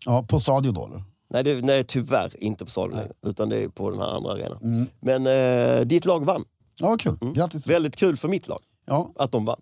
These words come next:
Speaker 1: Ja, jag var ju djurgårdare, tror jag, innan.
Speaker 2: Mm. Mm.
Speaker 1: Alltså H V sjuttioett i hockey.
Speaker 2: Ja, det vet vi. Det är ditt lag.
Speaker 1: Ja, så det är ju, det är ju bara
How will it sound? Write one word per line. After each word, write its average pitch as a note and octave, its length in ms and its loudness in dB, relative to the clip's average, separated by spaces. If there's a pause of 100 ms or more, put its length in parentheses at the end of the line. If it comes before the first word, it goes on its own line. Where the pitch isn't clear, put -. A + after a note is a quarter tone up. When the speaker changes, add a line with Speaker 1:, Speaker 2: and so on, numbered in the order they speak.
Speaker 1:
Ja, A2 220 -4
jag D3+ 160 2
var G3 240 4
ju D#3+ 280 4 (640)
djurgårdare, B2 600 2
tror G#2+ 300 2
jag, A2 140 0 (760)
innan. A#2 400 0 (100)
Speaker 2:
Mm. G2+ 120 -6
Mm. A2+ 120 -8 (460)
Speaker 1:
Alltså C#3 160 0
H G3 140 6
V C#4+ 100 4
sjuttioett G3+ 500 2
i - 40 2
hockey. D3 460 2
Speaker 2:
Ja, C3+ 100 2
det A3 140 6
vet D3+ 260 0
vi. F2 160 -6 (140)
Det E3 100 0
är D#3+ 40 2
ditt G#2 220 -4
lag. D#2+ 180 -2
Speaker 1:
Ja, B2+ 200 0
så B2+ 100 0
det D#3 100 2
är - 20 6
ju, D#3+ 100 4
det F3 220 0
är - 20 6
ju E3 60 4
bara E3+ 480 4